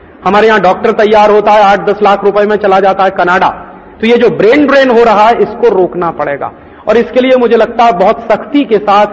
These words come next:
एक नीति बनानी पड़ेगी, जो जापान में है। जापान में एक पॉलिसी है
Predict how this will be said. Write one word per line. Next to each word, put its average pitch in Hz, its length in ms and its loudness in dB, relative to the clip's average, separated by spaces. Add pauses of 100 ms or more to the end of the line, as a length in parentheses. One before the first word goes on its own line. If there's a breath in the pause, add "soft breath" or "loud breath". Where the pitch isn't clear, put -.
एक 196 140 -2
नीति 196 300 -2
बनानी 185 320 -2
पड़ेगी, 185 320 -2
जो 202 140 -2
जापान 160 420 -2
में 156 160 -6
है। 135 180 -8 (500 loud breath)
जापान 220 340 2
में 240 100 2
एक 226 80 0
पॉलिसी 208 460 -2
है 156 160 -6